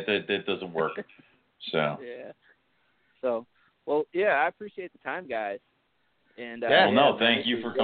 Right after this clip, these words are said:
Speaker 1: coming on.
Speaker 2: exciting. Uh, yeah, hey, hey, trust me, man. Uh, very excited about this. So I appreciate it, guys.
Speaker 3: Yeah,
Speaker 1: Man, you,
Speaker 3: absolutely.
Speaker 1: you're gonna have to come back on when you start getting into our neck of the woods where you're, like, neck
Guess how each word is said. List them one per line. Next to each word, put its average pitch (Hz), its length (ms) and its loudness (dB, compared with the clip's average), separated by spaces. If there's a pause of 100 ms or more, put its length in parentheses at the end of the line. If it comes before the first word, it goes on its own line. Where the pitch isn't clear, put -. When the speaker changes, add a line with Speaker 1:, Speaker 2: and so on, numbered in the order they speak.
(120)
Speaker 1:
coming - 20 4
on. 123 260 8
Speaker 2:
exciting. 123 360 2
Uh, 107 200 2 (580)
yeah, 117 420 4
hey, 127 420 2 (120)
hey, 117 340 -6
trust 127 280 -8
me, 104 180 -12
man. 104 280 -10
Uh, 104 380 -4
very 123 220 0
excited 117 340 0
about 101 340 0
this. 95 180 -4 (100)
So 98 80 -4 (100)
I 98 280 6
appreciate 110 440 -2
it, 98 100 -6
guys. 95 260 -2 (920)
Speaker 3:
Yeah, 175 220 4
Speaker 1:
Man, 202 260 -2
you, 104 80 -2
Speaker 3:
absolutely. 127 280 4
Speaker 1:
you're 160 160 6
gonna 131 100 2
have - 80 -8
to 120 100 -8
come 120 160 0
back 123 300 2
on 120 480 2
when 110 180 0
you 107 140 0
start 110 340 2
getting 104 480 -2 (500)
into 107 240 4
our 117 520 6 (400)
neck 113 240 2
of 117 80 2
the 110 80 0
woods 107 240 -2
where 104 80 -2
you're, 104 200 0
like, 95 160 0
neck 104 280 0